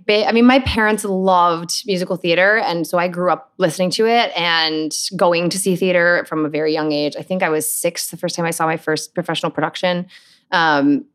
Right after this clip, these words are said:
and just fell in love with it, like, oh, and was always into it. My parents were like, "Cool, we like this too." So it was, I was very encouraged in that way. And I love to sing, so I was in choir.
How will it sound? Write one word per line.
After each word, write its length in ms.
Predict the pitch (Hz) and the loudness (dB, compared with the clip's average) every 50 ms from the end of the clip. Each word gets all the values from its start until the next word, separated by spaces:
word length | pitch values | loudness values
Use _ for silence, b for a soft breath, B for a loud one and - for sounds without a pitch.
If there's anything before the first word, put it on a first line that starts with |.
| _ _ - - - - | _ _ -18 -10 -4 -2
and 280 | 180 170 165 151 151 | 0 0 0 -2 -2
just 240 | - 165 151 - - | -2 -4 -4 -4 -10
fell 300 | - - 170 156 151 147 | -6 -2 0 2 2 2
in 100 | 143 147 | 2 2
love 120 | 139 139 147 | 0 0 -2
with 160 | 147 131 - | -4 -6 -4
it, 220 | 135 - - - | -2 -2 -2 -2
like, 180 | - 170 - - - - | -2 -4 -4 -4 -2 -2
oh, 100 | 185 - - | 0 2 2
and 160 | 190 180 175 | 0 2 2
was 120 | 170 165 170 - - | 0 -2 -2 -2 0
always 260 | 175 175 180 170 165 | 2 2 2 2 0
into 180 | 165 151 160 165 | -2 -2 -2 -2
it. 40 | |
My 120 | 156 104 139 | -2 -2 -4
parents 300 | - 165 156 156 147 - | -4 -2 -2 -2 -2 0
were 60 | 170 | -2
like, 240 | 160 165 - - _ - | -2 -2 -2 -8 _ 0
"Cool, 200 | - 359 427 320 | 2 4 4 4
we 120 | 196 175 | 4 4
like 180 | 165 160 160 160 | 2 2 0 -2
this 140 | - 190 - | -6 -8 -4
too." 260 | - 220 175 127 - | -2 0 0 0 0
So 380 | 156 - 175 156 151 147 139 127 | -2 0 0 2 2 2 0 0
it 100 | - 175 | -2 0
was, 260 | 170 165 156 156 - | 0 0 -2 -2 -4
I 80 | - 160 | -4 -2
was 120 | 165 165 | -2 0
very 220 | 160 170 165 170 170 | 0 0 2 2 0
encouraged 600 | 175 - - - 185 147 147 143 143 143 - - | 0 -4 -4 -4 -4 -2 -2 -2 -4 -4 -6 -4
in 60 | 143 | -2
that 160 | 147 127 - | -2 -2 -2
way. 300 | - 123 123 127 151 - _ _ _ _ _ | -2 -2 -2 -2 -4 -8 _ _ _ _ _
And 100 | - 190 | -2 0
I 40 | 180 | 2
love 140 | 180 175 180 | 2 2 0
to 80 | - | -2
sing, 420 | 185 - 196 180 175 170 170 170 170 | -4 0 2 2 2 2 2 0 -2
so 100 | - 170 | -2 -2
I 20 | |
was 100 | 165 160 175 | -2 0 -2
in 100 | 175 170 | -4 -4
choir. 580 | - 190 170 160 156 156 151 151 156 160 - | -2 0 0 2 2 2 0 0 -2 -4 -6